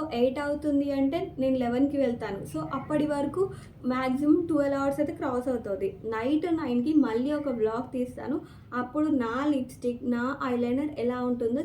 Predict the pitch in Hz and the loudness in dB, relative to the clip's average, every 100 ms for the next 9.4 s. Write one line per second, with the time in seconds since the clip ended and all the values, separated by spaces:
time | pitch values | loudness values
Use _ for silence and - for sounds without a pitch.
0 | 320 262 254 202 185 190 - - - - | 0 -2 -2 -4 -6 -10 -12 -20 -20 -20
1 | - - 349 392 - 233 262 262 277 302 | -18 -4 -2 -2 -4 -2 -2 2 4 6
2 | 403 392 349 285 269 302 262 269 269 - | 6 2 0 0 -2 -6 -4 0 -2 -2
3 | 349 359 269 269 - 247 311 359 311 240 | -4 0 4 4 4 2 2 2 0 0
4 | 240 226 - 262 285 240 254 339 339 - | 0 -2 -2 -2 0 2 2 0 -2 -2
5 | 285 277 277 262 269 - 247 220 311 - | -2 0 -2 0 -2 -4 -4 -4 -4 -8
6 | - - 262 277 302 - 240 247 285 302 | -14 -6 0 2 2 0 0 2 2 2
7 | 311 277 254 262 247 254 254 247 247 247 | 2 2 0 0 0 0 0 0 0 0
8 | 247 240 254 320 381 302 233 220 233 208 | 0 -2 -2 -2 2 2 2 -2 -2 -4
9 | 202 196 - 262 | -6 -8 -8 -4